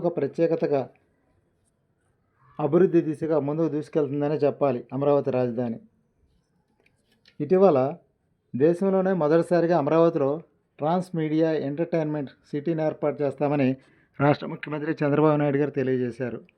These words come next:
రానున్న రోజుల్లో సృజనాత్మకత, డిజిటల్ రంగాల్లో ఆంధ్రప్రదేశ్ ముందుకెళ్తుందని, అందుకు అమరావతి ముందుంటుందని కూడా చెప్తున్నారు. వేమ్స్ సదస్సు రెండు వేల ఇరవై ఐదులో క్రియేటివ్ ల్యాండ్ ఆసియాతో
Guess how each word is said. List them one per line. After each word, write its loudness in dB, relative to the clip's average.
రానున్న -2
రోజుల్లో 0
సృజనాత్మకత, 2
డిజిటల్ -2
రంగాల్లో 0
ఆంధ్రప్రదేశ్ 0
ముందుకెళ్తుందని, -2
అందుకు 2
అమరావతి 0
ముందుంటుందని -2
కూడా -2
చెప్తున్నారు. -6
వేమ్స్ 4
సదస్సు 0
రెండు 4
వేల 6
ఇరవై 2
ఐదులో 2
క్రియేటివ్ -2
ల్యాండ్ 0
ఆసియాతో -6